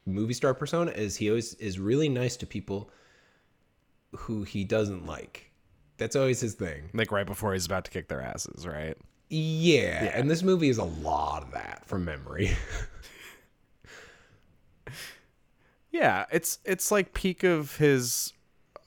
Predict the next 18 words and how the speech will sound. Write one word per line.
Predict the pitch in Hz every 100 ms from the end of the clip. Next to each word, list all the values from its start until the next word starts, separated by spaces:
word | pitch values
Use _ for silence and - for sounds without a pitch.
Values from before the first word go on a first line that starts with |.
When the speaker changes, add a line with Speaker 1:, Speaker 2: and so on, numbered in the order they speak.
| -
Speaker 2:
stardom, | - - 98 101 104 110 110
right? | 98 104 110
They're | 110 110
just, | 110 -
like, | 120 113 104
checking | - 107 113
all | 107
the | 107
boxes, | 87 76 80 95 90 90
trying | - 98 92
to | 95
get, | 98 95 92 - _ _ _ _ -
you | 87
know, | 69 62 67 _ _ _ _ _ - - -
it's, | 117 143
like, | 131
all | 127 127
the, | 123 117